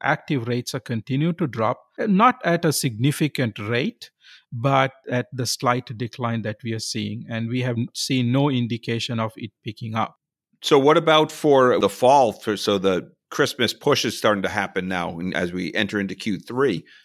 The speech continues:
Speaker 2: do you think that's gonna counteract, or do you see the, you think, think it's still gonna drop a little?
Speaker 1: I think th-, maybe seasonal wise, there could be some changes. And, uh, most of the time, we don't see the active rates shifting too much because those are typically on a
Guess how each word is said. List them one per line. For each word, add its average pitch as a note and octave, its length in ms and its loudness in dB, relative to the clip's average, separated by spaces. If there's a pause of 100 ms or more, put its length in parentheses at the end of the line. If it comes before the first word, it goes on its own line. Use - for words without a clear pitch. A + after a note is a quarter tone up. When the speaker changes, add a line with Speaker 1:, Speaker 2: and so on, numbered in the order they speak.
(120)
Speaker 2:
do G#2+ 80 -6
you G2+ 60 0
think A2 180 -2
that's G#2 160 0
gonna G#2 180 -2
counteract, A#2 720 -2
or G#2 60 -4
do G2+ 80 -2
you G2 80 0
see G#2 240 2
the, F#2+ 320 -2 (140)
you G#2 180 -4
think, F#2+ 420 -4
think G#2 160 0
it's G2 100 -4
still G#2 160 2
gonna F2+ 200 -2
drop G2 300 0
a - 20 -6
little? D2 280 -10 (920)
Speaker 1:
I G#3 100 2
think C4+ 360 -6 (160)
th-, D3 160 -2
maybe E3+ 520 2
seasonal E3 680 2
wise, D3 300 2
there C3 180 -2
could B2+ 240 -4
be A#2+ 100 -2
some B2+ 300 -2
changes. B2+ 540 -4
And, B2 220 -6 (140)
uh, - 340 -6
most G3 600 0
of D3+ 80 0
the C#3 80 2
time, C3+ 300 0
we C3 120 0
don't C3+ 240 0
see C#3 160 -2
the A#2+ 120 -2
active A#2 440 -4
rates B2 500 -4
shifting D#3 680 -2
too B2+ 180 -2
much A#2 380 -4
because A2+ 340 -8
those A#2 240 -4
are A#2+ 120 0
typically A#2 600 -6
on A2+ 160 -4
a A#2 120 -8